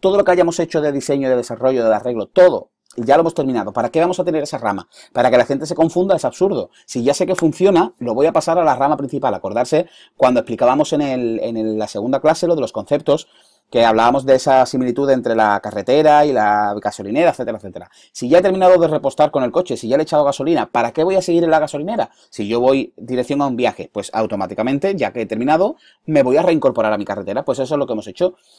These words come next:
Hemos comprobado los cambios, están bien, lo ha aprobado el equipo de testeo, vale, muy bien. Oye, todo perfecto, todo funciona, perfecto.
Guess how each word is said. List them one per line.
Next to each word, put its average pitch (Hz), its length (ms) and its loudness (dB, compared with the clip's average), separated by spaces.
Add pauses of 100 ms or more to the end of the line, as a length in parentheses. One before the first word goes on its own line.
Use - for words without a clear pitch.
(140)
Hemos 190 220 2
comprobado 185 420 6
los 170 140 4
cambios, 180 340 2
están 117 300 -4
bien, 170 360 2
lo 165 60 6
ha 131 40 6
aprobado 123 340 6
el 120 60 2
equipo 135 180 -4
de 139 80 2
testeo, 165 500 2
vale, 110 220 2
muy 139 160 -2
bien. 117 180 -2
Oye, 156 300 4
todo 190 160 2
perfecto, 135 320 -4
todo 156 120 0
funciona, 147 380 -4
perfecto. 110 480 -4